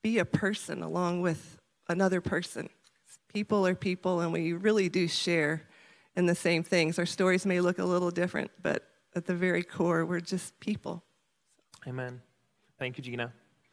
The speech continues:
Speaker 2: Uh, so, Teresa, I mean, if you want to explain kind of on your side, then, what has been like for you to be a part of,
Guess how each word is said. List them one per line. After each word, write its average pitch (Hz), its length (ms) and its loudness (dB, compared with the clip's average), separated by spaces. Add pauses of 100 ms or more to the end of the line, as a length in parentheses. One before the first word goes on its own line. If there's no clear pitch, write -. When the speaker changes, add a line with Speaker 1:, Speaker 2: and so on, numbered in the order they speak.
(720)
Speaker 2:
Uh, - 80 -10
so, 156 160 -2
Teresa, 165 340 2
I 165 80 8
mean, 147 140 0
if 139 100 -2
you 156 60 -2
want 151 100 2
to 147 40 0
explain 151 340 0
kind 151 160 -2
of 147 60 0
on 135 120 2
your 143 160 0
side, 139 220 0
then, 131 160 -2
what 131 100 2
has 131 240 -4
been 131 140 0
like 127 180 2
for - 80 -12
you 131 140 -4
to 131 60 -4
be 123 100 -4
a 117 40 0
part 120 220 0
of, 120 160 0